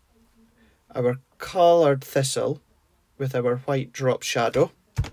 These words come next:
And then talking of drop shadow,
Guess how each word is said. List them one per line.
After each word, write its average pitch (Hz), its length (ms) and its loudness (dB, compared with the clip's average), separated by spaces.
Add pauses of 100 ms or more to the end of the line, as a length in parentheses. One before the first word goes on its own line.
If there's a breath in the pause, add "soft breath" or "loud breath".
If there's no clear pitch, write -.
(960 loud breath)
And 120 100 -8
then 120 180 -6
talking 123 320 -8
of 117 80 -8
drop 117 220 -6
shadow, 202 640 4